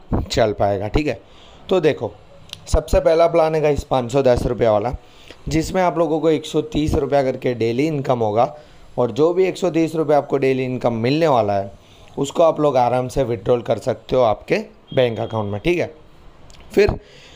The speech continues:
दूसरे प्लान की ओर आता हूँ। दूसरा प्लान है सोलह सौ नब्बे वाला,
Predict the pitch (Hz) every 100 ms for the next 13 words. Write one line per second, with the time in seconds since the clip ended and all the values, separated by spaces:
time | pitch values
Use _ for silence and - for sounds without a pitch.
0 | - - 165 175 160 151 131 117 113 104
1 | 104 104 101 - - - 151 170 190 175
2 | 170 165 147 139 143 - 151 123 101 135
3 | 139 127